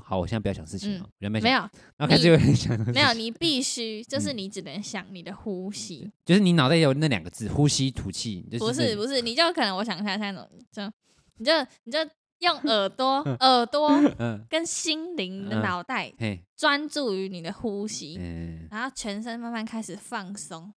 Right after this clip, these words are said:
Speaker 1: 嗯。
Speaker 2: 然后想象可能一片草地，<laughs> 或是白云，
Speaker 1: <laughs>
Speaker 2: 你在那个，那个环境下，你就放松下来，你就可以睡。
Speaker 1: 嗯。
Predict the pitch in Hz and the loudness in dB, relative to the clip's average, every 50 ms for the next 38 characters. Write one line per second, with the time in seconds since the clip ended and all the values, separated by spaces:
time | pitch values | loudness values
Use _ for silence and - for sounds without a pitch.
0 | _ - 85 85 156 - _ _ _ _ _ _ _ - 208 202 220 240 240 - | _ -14 -14 -14 -14 -16 _ _ _ _ _ _ _ -12 -10 -8 -8 -6 -6 -6
1 | 214 156 214 - 240 226 208 196 190 185 214 214 - _ _ _ _ _ _ - | -8 -8 -6 -6 -6 -6 -6 -6 -8 -10 -10 -12 -12 _ _ _ _ _ _ -14
2 | 220 180 175 175 165 202 - _ _ _ _ _ _ _ _ _ _ _ - 226 | -12 -12 -12 -12 -14 -18 -20 _ _ _ _ _ _ _ _ _ _ _ -14 -8
3 | 226 285 240 220 220 214 - - 240 185 143 127 143 - - 220 202 165 - 226 | -6 -4 -4 -4 -4 -6 -8 -8 -8 -8 -8 -8 -12 -16 -18 -20 -20 -18 -18 -20
4 | 220 - - 143 - _ - 240 220 226 240 233 233 - - - - - 214 185 | -16 -12 -12 -12 -12 _ -14 -12 -10 -8 -6 -6 -8 -8 -12 -10 -4 0 0 2
5 | 185 190 214 226 226 220 339 294 - - 302 240 - _ - 254 294 _ _ 247 | 2 2 2 4 4 4 2 2 4 4 4 4 2 _ -8 -8 -8 _ _ -12
6 | 208 202 214 240 254 269 269 262 254 240 226 208 196 196 - _ _ _ _ _ | -10 -8 -6 -4 -4 -4 -2 -4 -4 -4 -4 -4 -4 -6 -10 _ _ _ _ _
7 | _ _ _ _ _ _ - 269 233 214 196 175 160 - _ _ - 254 233 214 | _ _ _ _ _ _ -6 -4 -4 -4 -6 -8 -10 -14 _ _ -12 -8 -6 -6
8 | 196 196 _ - - 226 214 180 180 185 208 196 190 208 196 170 170 175 190 208 | -8 -8 _ -10 -8 -6 -4 -4 -6 -6 -8 -8 -8 -8 -10 -10 -12 -12 -14 -12
9 | 214 214 214 _ _ _ _ _ _ _ _ _ _ _ 202 - 262 220 196 185 | -12 -14 -16 _ _ _ _ _ _ _ _ _ _ _ -6 -4 -2 -2 -2 -2
10 | 190 202 190 180 196 202 - - 233 208 202 190 - 190 190 175 - - - - | -4 -6 -6 -8 -10 -12 -14 -16 _ -20 -18 -14 -10 -10 -10 -10 -10 -12 -14 -12
11 | - 226 196 - _ _ _ _ _ _ _ - - | -10 -10 -10 -10 _ _ _ _ _ _ _ -16 -16